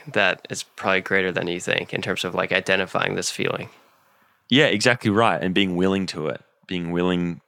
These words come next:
Speaker 2: to, and maybe that's part of it, you know, like, maybe part of my higher power is that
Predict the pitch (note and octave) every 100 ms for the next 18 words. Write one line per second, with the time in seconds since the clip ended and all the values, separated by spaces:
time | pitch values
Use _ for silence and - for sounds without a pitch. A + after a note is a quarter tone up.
0 | - - E2+ E2 D#2+ F2+ - - - -
1 | - B2 B2 F3+ C#3+ F#2 F#2 - - E2+
2 | D2 C#2 G#1 D#2+ D2 E2 E2+ D2+ D#2 -
3 | _ - E2+ F2+ G#2+ - F2 E2+ E2+ D#2+
4 | - - - - _ E2 D#2 D#2+ E2+ E2+
5 | E2+ E2+ E2+ E2+ E2+ E2+ D#2